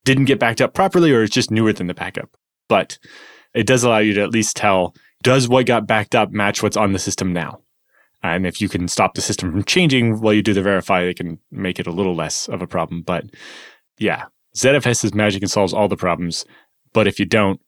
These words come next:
any good backup software should support a verify operation to make sure what got backed up matches what's actually on the system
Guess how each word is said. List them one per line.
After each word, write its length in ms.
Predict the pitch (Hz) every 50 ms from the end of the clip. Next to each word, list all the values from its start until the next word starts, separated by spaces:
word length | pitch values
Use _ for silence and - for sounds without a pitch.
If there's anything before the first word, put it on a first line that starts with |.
| _
any 180 | - 120 123 117
good 260 | 95 - 120 113 92
backup 320 | - 104 98 101 - 104 -
software 360 | - - 95 85 - 98 90
should 260 | - - - 117 110
support 400 | - 104 - - 101 95 92 -
a 120 | - 104 98
verify 580 | 82 82 - 113 113 110 101 - - 98 92
operation 640 | 90 87 90 87 - 90 92 90 80 - 87 85 82 -
to 360 | - - 98 92 90 85 80 - - - - - _ _ _
make 300 | 98 98 101 104 123 110
sure 420 | - - 107 98 95 92 90 - - _ _ _ _ -
what 280 | 95 95 120 131 -
got 180 | - 117 110 95
backed 300 | 95 104 101 98 - -
up 180 | 117 101 - 107
matches 400 | 104 98 104 104 - 101 87 90
what's 160 | 101 95 -
actually 380 | 101 104 98 90 - - 98
on 120 | 87 87 90
the 60 | 85
system 460 | - - 92 - - 95 90 90 -